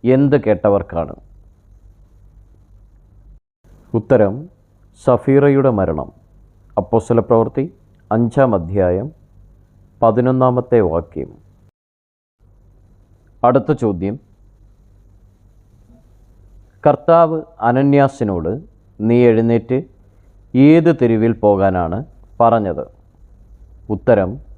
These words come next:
നേർവീഥി. അപ്പോസ്തല പ്രവൃത്തി ഒൻപതാം അധ്യായം പതിനൊന്നാം വാക്യം. അടുത്ത ചോദ്യം, തെസ്സലോനിക്കയിൽ വെച്ച് പൗലോസിന് പകരം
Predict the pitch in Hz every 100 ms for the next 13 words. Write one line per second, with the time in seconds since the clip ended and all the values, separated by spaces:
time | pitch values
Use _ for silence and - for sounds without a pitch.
0 | - _ - 117 127 135 120 113 - 90
1 | - - - - - - 107 - 123 131
2 | 110 120 117 107 139 - - - - -
3 | - 127 139 147 151 131 95 98 101 101
4 | 151 - _ _ _ _ 127 123 143 143
5 | 139 120 90 80 - 78 - - _ _
6 | _ _ _ _ _ _ _ _ - _
7 | _ _ _ 120 127 120 127 117 92 98
8 | 147 - _ _ _ _ _ _ _ _
9 | _ _ _ _ _ _ _ _ _ _
10 | - _ _ _ _ 147 139 - 160 165
11 | 156 151 139 98 92 95 156 190 _ -
12 | - 120 117 131 135 - 127 98 90 87
13 | 104